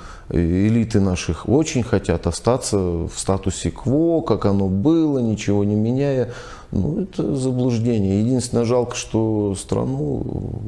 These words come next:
грохать можно таким способом на раз-два. Так вот, возвращаясь к семье народов и к цивилизационному выбору. А, смотрите, был Чингисхан,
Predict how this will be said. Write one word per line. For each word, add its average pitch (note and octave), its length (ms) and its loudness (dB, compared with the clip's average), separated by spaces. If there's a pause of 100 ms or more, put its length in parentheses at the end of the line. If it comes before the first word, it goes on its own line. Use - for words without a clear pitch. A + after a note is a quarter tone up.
(100)
грохать - 420 -6
можно - 340 -6
таким - 400 -8
способом D#2+ 600 -6
на D#2+ 120 -2
раз-два. D#2+ 480 -4 (400)
Так A2 180 0
вот, A#2 160 0
возвращаясь B2 680 0
к - 80 -16
семье A2 300 2
народов A#2 480 0
и F#2+ 40 2
к - 140 -6
цивилизационному G2+ 1000 0
выбору. D#2+ 480 0 (640)
А, - 1040 -4
смотрите, G#2 600 0
был D#2 760 0
Чингисхан, G#2 1300 0